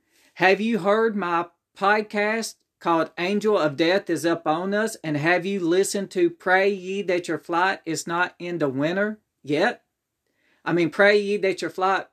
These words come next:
Be Not in the Winter. Have you sit down and listened to this?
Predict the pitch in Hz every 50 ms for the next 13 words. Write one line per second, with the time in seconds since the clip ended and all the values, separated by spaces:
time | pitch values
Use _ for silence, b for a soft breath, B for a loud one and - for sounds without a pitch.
0 | - 143 170 175 175 180 180 180 - - - 175 175 175 156 151 143 143 156 175
1 | 190 208 226 240 233 - b b b b b b b b - 156 160 160 151 160
2 | 180 196 208 214 214 214 214 - _ _ _ _ _ _ _ - - 202 208 202
3 | 185 190 202 202 196 175 160 160 165 190 208 208 - 226 208 - 202 175 185 196
4 | 196 190